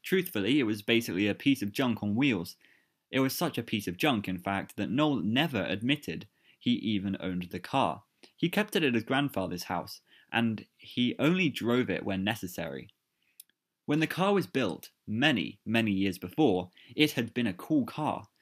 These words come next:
but too many owners, too many miles, too many fender benders, and just plain too much time had turned the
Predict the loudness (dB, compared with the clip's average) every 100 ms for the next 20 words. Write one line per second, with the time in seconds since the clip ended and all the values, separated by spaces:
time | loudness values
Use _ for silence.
0 | -20 _ -2 -2 -2 0 2 2 2 2
1 | 2 -2 -8 -16 _ -2 0 2 2 2
2 | 2 0 -2 -6 -4 0 0 -2 0 2
3 | 2 2 0 0 -2 -4 -4 -6 -6 -6
4 | -10 -6 0 2 2 0 0 2 2 0
5 | -6 -4 0 0 0 -4 -4 -2 0 -2